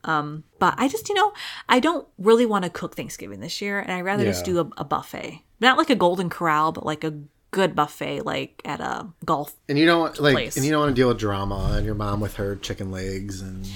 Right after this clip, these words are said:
Speaker 1: <laughs> Oh, yeah.
Speaker 2: <laughs> all that.
Speaker 1: Yeah.
Speaker 2: So,
Speaker 1: So, yeah.
Speaker 2: um,
Speaker 1: I feel like I just talk so much. I'm so sorry.
Speaker 2: No, <laughs> you're fine.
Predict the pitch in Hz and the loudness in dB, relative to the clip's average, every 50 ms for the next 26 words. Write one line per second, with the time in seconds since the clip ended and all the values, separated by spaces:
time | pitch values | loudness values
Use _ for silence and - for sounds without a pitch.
0 | 101 - - _ _ - - 453 453 349 285 - - - - - - 277 - - | -12 -14 -18 _ _ 2 4 4 4 2 0 -6 -8 -10 -8 -4 -4 -2 -2 0
1 | - 330 - - - - - - - 127 127 113 98 92 92 - 139 143 - - | 0 0 0 -2 -18 -20 -20 -12 -6 -4 -2 -2 -2 -4 -6 -10 -12 -12 -6 -2
2 | 180 170 147 - 160 190 214 - - - - - - - - - - - - 202 | 0 0 2 0 0 -2 -4 -8 -16 -18 -16 -12 -8 -6 -6 -6 -6 -6 -2 -2
3 | 190 - - - 165 156 107 92 - - 123 110 104 101 98 95 98 98 95 - | -2 -2 -4 -8 -6 -6 -6 -6 -4 -4 -4 -2 -2 -4 -4 -6 -6 -8 -10 -12
4 | - - - - - - 214 208 - 240 233 - 190 185 185 170 - - 147 151 | -16 -20 -20 -16 -10 -8 -8 -4 -2 -2 -2 0 -2 -2 -2 -4 -4 -4 -4 -4
5 | 156 - - - 156 135 143 - - 151 - - - 156 - - - - 143 139 | -4 -6 -6 -4 -4 -4 -4 -4 -6 -6 -6 -6 -6 -6 -6 -6 -4 -2 0 0
6 | 123 127 120 - - - 214 - - - 139 127 - - 113 113 107 92 104 | 0 -2 -4 -4 0 0 0 2 4 2 2 2 0 -4 -6 -6 -6 -8 -8